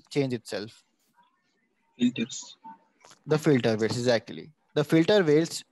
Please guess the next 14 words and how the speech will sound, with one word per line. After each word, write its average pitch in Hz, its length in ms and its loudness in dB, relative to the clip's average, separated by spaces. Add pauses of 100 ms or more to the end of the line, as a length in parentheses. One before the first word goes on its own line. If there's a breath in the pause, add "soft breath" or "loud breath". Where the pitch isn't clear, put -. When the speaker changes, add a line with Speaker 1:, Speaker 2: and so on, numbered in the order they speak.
(100)
Speaker 1:
will 147 200 0
keep 170 380 -2
on 156 200 2
increasing 139 500 -2
or 147 60 0
decreasing 139 480 -2
based 139 260 -2
on 143 140 -6
the 143 100 0
accuracy 127 420 -6
or 143 100 0
the 135 100 -2
loss 113 220 -2
function. - 380 -20